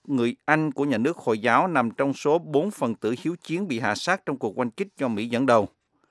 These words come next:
Tuy nhiên, đài quan sát có trụ sở ở Anh này không thể xác nhận liệu phần tử người Anh đó có phải là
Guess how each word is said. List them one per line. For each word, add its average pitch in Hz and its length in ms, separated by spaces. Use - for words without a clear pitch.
Tuy 143 120
nhiên, 147 240
đài 113 120
quan 135 160
sát 170 200
có 160 120
trụ 113 80
sở 117 160
ở 127 120
Anh 135 280
này 110 220
không 147 300
thể 117 260
xác 180 280
nhận 117 240
liệu 110 200
phần 110 240
tử - 160
người 139 160
Anh 131 240
đó 131 240
có 214 140
phải 117 240
là 117 140